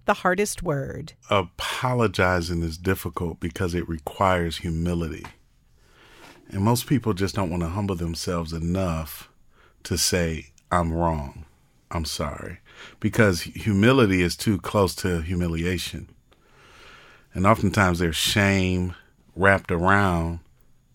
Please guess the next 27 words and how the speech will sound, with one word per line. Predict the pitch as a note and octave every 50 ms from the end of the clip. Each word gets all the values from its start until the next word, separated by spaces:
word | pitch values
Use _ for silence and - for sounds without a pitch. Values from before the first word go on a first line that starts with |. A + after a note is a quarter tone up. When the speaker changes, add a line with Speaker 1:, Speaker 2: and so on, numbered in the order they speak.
| _ -
Speaker 2:
being | G2+ G2 F#2+ F#2 E2+
humble, | D2+ E2 G2+ G#2 G2 F#2 F2 E2+ E2+ F2+ F2+ - -
humility, | - - G#2 F2+ F2 F#2 G#2 G2+ G2 F2+ E2+ E2+ E2+ E2 E2 - _ _ _ _ _ _
and | - F#2
being | F2+ F2+ F2+ E2+
humiliated, | F2+ F2+ F2+ G2 G#2 A2 G2+ F2+ E2+ E2 D#2 - - _ _ - - - - - - - - - _ _ _
right? | - F2 F2+ F#2+ G2 F#2+ - - -
So | - - - G#2 F#2+ F#2 F2 - -
it | - F#2+ F#2 - -
kinda | - - D3 D3 D3+ -
starts | - - G#2+ A2+ B2+ B2+ - -
with | F#2 D#2+
just | - F#2+ F#2 F2+ F2 E2+ - - - - _ _ _ - - - - - - - _ -
humbling | - A#2+ B2+ C#3+ C3+ G2+ F#2 F2+
yourself | F2 E2+ E2+ E2 - - F#2 E2+ E2+ F2 - - - - _ -
and | - F2+ D#2+
having | F2 G#2+ G#2 F#2 G2 F2+
enough | F2+ F2 F2+ F#2 F2+ F2 -
humility | - F2+ F2 F#2 G2+ A2+ A2+ F#2+ F2 E2+ E2
to | E2 E2
say, | - - - E2+ E2+ E2 D#2+ D#2+ - _ _ _ _ _
"Hey, | - A#2 G#2+
I | F2
was | E2+ E2+ D#2+ - F#2
wrong, | G2 A2 G#2+ F2+ E2
I'm | D#2+ D#2+
sorry," | - - G2 F#2+ F#2 F2